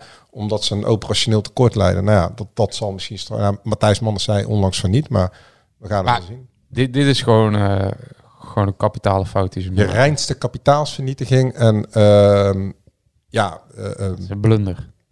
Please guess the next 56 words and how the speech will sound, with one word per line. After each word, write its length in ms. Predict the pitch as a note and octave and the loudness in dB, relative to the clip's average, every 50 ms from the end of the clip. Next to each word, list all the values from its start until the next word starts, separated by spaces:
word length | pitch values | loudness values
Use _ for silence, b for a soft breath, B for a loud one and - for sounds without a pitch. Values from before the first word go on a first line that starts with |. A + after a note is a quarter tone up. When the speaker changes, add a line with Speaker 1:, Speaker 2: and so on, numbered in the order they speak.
| - - _ - | -20 -20 _ -10
Speaker 1:
eh, 160 | - A2 G#2+ G#2+ G2+ - - A2+ | -6 -4 -4 -4 -6 -10 -16 -12
het 240 | - - G#2 - - | -4 0 0 0 2
signaal 420 | - - A#2+ A2 A2+ A#2 A#2+ A#2+ G#2+ | 0 -2 -2 0 0 0 0 0 -4
wat 140 | A#2 - | -6 -8
je 80 | - - | -8 -6
afgeeft 400 | - B2+ - - B2 A2 - - | -6 -6 -4 -4 -4 -4 -2 0
aan 120 | A#2 G#2+ | 0 2
je 80 | G#2+ A2 | 2 2
eigen 260 | A2+ A2+ G#2 F2 G2 | 2 2 0 0 -2
jeugdopleiding. 880 | F#2 G2+ G#2+ A#2 - - - - A2+ A2 A2+ A#2 A2+ C3 E3 F3+ - _ _ _ _ _ _ _ _ _ _ | -2 0 0 -2 -2 -4 0 2 4 4 4 4 2 -2 -4 -6 -12 _ _ _ _ _ _ _ _ _ _
Kijk, 220 | - - A2 G2 - | -6 -4 -4 -2 0
Sidney 260 | - B2+ - G#2+ G2+ | 0 0 0 0 0
van 140 | F#2 G2+ G2 | 0 2 4
Hooijdonk, 420 | G#2 A2 G#2+ G#2 G2+ G2 F#2 - | 4 4 4 4 4 0 0 0
eh, 100 | G#2+ G2+ G2 | 2 2 2
die 100 | F#2 G2 | 2 2
wilde 220 | G2 G#2+ G2+ G#2 | 2 4 4 4
ook 100 | G2+ F2+ | 2 4
heel 160 | E2 G#2+ A2 F#2+ | 4 4 4 2
graag, 340 | - - G2+ F#2+ F2+ - - | 2 0 0 -2 -2 -2 -4
eh, 80 | G2+ F#2+ - | -6 -4 0
Erik 280 | - A#2 A2 G2 F#2+ F2+ | 0 2 2 2 2 0
Helmonds 440 | G2+ G2+ A2 A#2 A2+ A2+ A2+ - | 0 0 0 0 -4 -6 -6 -8
bedanken, 420 | - A2+ G2+ A2 A2 A2 - A#2+ A2 | -6 -2 0 0 0 0 -2 -4 -2
want 120 | G2+ G2 F#2 | -2 0 2
die 80 | G#2+ | 2
heeft 120 | G#2 - - | 2 2 0
hem 100 | G#2 F2+ | -4 -4
toen, 240 | - G#2 F#2+ F#2+ | -2 -2 0 2
eh, 180 | G2+ F#2+ F#2+ F#2+ - - | 2 2 2 2 0 -2
ehm, 340 | - G#2 G2 F#2+ F#2+ F#2 F2+ F#2 b b b | 0 2 4 4 2 2 -2 -6 b b b
Speaker 2:
Mhm. 300 | b A#2 G#2+ G#2+ A2+ B2+ | b 4 4 6 6 4
Speaker 1:
de 120 | - G2+ - | 2 0 -4
m-, 60 | - G#2 | -4 -2
mensen 280 | G2+ G2+ F#2+ - - | 0 0 0 2 2
binnen 200 | G2+ G2 G2 F#2+ | 0 0 0 0
de 80 | F2 F2+ | -4 -2
club 240 | - - F#2+ F2 - | 0 0 0 0 2
overtuigd 500 | F#2+ F2+ - - - G#2 G2 F#2+ F#2 - | 0 -2 -2 0 2 2 2 2 2 -2
dat 100 | - - | -8 -12
hij 100 | G2 - | -6 0
toch 180 | - B2 A#2 - | 2 2 4 4
in 60 | G2+ | 2
de 60 | F#2+ | 0
jeugdopleiding 640 | F#2 F#2+ G2+ G#2 - - - G#2+ G#2 G2+ G2 G2 F#2+ | 0 0 -2 -2 -2 -4 -2 0 2 2 0 0 -4
een 100 | F#2 F2+ | -6 -2
plekje 260 | - G#2+ G#2+ - - | 0 0 0 0 0
zou 160 | G2 G#2 G#2 G2+ | 0 0 0 0
krijgen 360 | - G#2 G#2+ A2 G#2+ G2+ A2+ | 0 0 0 2 2 0 -2
in 60 | G#2 | -2
te-, 280 | - G#2 G#2+ G2 G2 F#2+ | -2 0 0 0 0 -2
de 80 | F#2 G2 | -2 0
zomer 280 | F2+ G2+ G#2 G2+ G2 F2+ | 2 2 2 2 0 -2
van 100 | F#2 F2 | -4 -4
tweeduizend 580 | - - G#2+ G2 F#2+ G2 F#2+ F#2 F#2+ F#2+ - | 0 0 2 2 4 4 2 2 0 -2 -2
zestien. 440 | - - G#2 G2 - - G#2 G2+ | -2 0 0 -2 -4 -6 -8 -12